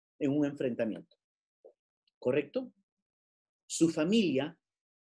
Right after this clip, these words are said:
está, eh, eh, a pesar de la penosa noticia, su familia va a gozar de una pensión de supervivencia. Sus menores van a gozar de una pensión de orfandad. ¿Eso lo tienen acaso otro tipo de funcionarios públicos?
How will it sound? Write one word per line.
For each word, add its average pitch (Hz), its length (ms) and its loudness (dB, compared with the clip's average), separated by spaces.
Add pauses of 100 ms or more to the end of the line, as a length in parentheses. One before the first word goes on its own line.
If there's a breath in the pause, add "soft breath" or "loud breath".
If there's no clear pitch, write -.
está, 160 760 -6 (120)
eh, 113 260 -8 (100)
eh, 110 360 -8
a - 80 -20
pesar 156 360 -2
de 143 120 -6
la 117 140 -2
penosa 139 300 -2
noticia, 147 580 -2 (640)
su - 180 -12
familia 165 340 -2
va 175 60 2
a 175 40 2
gozar 170 320 -2
de 135 60 -4
una 127 140 -2
pensión 123 320 -4
de 139 80 -4
supervivencia. 117 800 -4 (580)
Sus 156 200 6
menores 170 380 8
van 175 120 4
a 175 60 4
gozar 170 380 6
de 147 60 0
una 135 120 2
pensión 123 340 0
de 120 80 2
orfandad. 104 460 -2 (720)
¿Eso 196 260 8
lo 185 80 8
tienen 190 240 4
acaso 170 520 4
otro 180 380 8
tipo 196 320 6
de 139 80 10
funcionarios 147 600 2
públicos? 196 680 0